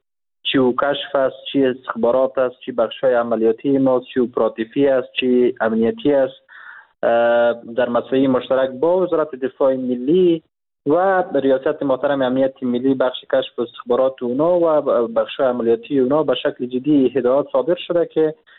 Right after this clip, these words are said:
از تمام امکانات دست داشته به خاطر تامین امنیت هرچی بهتر و خوبتر این پروسه، اه، اقدامات جدی روی دست گرفته شده و، اه،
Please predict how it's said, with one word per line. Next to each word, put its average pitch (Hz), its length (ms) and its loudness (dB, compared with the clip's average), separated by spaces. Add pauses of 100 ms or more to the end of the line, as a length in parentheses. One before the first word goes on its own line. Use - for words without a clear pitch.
(300)
از 127 120 0 (160)
تمام 208 540 0 (320)
امکانات 196 680 0
دست 180 300 -2
داشته 160 580 0
به 123 80 0
خاطر 196 420 -2
تامین 190 360 0
امنیت 180 340 0
هرچی 165 320 -4
بهتر 156 300 0
و 147 140 0
خوبتر 151 420 -2
این 135 220 0
پروسه، 131 440 0 (600)
اه، 127 80 2 (580)
اقدامات 135 420 0 (140)
جدی 127 220 -2
روی 120 140 0
دست 123 360 -6
گرفته 120 360 -2
شده 175 100 0
و، 170 260 2
اه، 151 680 0